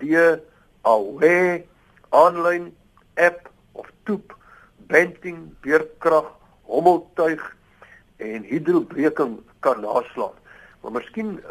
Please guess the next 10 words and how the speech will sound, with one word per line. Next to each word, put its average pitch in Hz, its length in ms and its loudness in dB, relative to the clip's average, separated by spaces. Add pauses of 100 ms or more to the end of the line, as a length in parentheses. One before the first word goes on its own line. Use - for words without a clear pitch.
Frikkie, 185 380 -4
het, 143 180 -2
eh, 117 240 -2
bakkie 139 320 -4
geherdefinieer. 139 960 -2 (320)
Miskien 160 320 -14
kan 156 160 -6
hy 156 160 -4
net, 170 240 -4
eh, 143 160 0